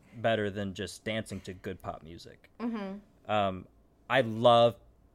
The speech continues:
Speaker 1: uh, Prince, the nineteen seventy-five.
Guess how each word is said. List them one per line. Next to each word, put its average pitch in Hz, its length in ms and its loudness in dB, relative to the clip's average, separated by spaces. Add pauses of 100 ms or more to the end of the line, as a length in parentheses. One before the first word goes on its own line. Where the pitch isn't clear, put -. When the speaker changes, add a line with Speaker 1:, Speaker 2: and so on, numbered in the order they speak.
(160)
Speaker 1:
uh, 95 440 0 (880)
Prince, - 560 -4 (580)
the 120 80 -6
nineteen 117 340 -4
seventy-five. 95 840 -2